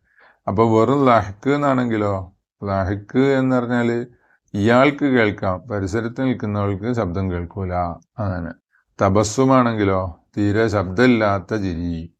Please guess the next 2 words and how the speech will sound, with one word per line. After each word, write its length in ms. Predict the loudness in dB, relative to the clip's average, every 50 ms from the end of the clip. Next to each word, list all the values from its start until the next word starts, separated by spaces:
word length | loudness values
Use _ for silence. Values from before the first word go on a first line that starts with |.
| _
അങ്ങനെയാണ് 680 | -8 -6 -6 -4 -4 -4 -4 -2 -2 -2 -4 -4 -6 -8 -14 _ _ _ _ _ _ _ _ _ _ _ _ _ _ _ _ _ _ _ _ 0
പിന്നെ 460 | 0 2 2 0 0 -2 -2 -4